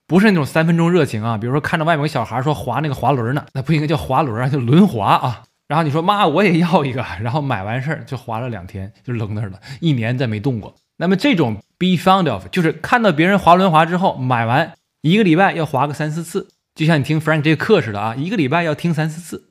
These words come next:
这种情况下，你就可以用这个句型了。好，举两个例子啊。“I am fond of M J”啊，这里面的M J它是个人名啊，可以是 Michael Jordan，也可以是迈克尔·乔丹，也可以是 Michael Jackson，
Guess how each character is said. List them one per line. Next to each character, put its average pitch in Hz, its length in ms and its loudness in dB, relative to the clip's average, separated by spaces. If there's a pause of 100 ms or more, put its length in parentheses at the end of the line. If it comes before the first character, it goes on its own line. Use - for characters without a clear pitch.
(340)
这 285 160 2
种 190 120 4
情 143 140 0
况 151 140 2
下， 151 260 0
你 117 80 -8
就 139 80 -2
可 139 140 -4
以 - 20 0
用 123 140 0
这 127 100 -4
个 104 80 -6
句 95 140 -8
型 82 180 -12
了。 78 220 -18
好， - 320 -4
举 160 120 0
两 170 120 2
个 143 80 -4
例 185 160 -2
子 135 80 -4
啊。 127 320 -6 (300)
“I 196 420 0
am 151 340 -2 (180)
fond 165 420 -4 (100)
of 139 300 -4 (480)
M 143 180 0
J” 113 380 -4 (100)
啊， 92 140 -10
这 214 140 0
里 233 100 2
面 143 100 0
的 151 180 -2
M 156 140 0
J 151 160 0
它 135 100 -4
是 151 120 -2
个 175 60 0
人 123 200 -2
名 120 220 -2
啊， 131 220 -4
可 - 240 -2
以 214 140 -2
是 135 280 -6
Michael 143 520 -4
Jordan， 123 380 -8 (220)
也 117 80 -14
可 160 100 -2
以 - 20 0
是 143 80 2
迈 160 160 2
克 160 80 2
尔· 131 80 6
乔 143 140 2
丹， 160 300 0
也 107 140 -4
可 151 160 -4
以 143 100 -2
是 123 200 -6
Michael 120 420 -8
Jackson， 135 380 -12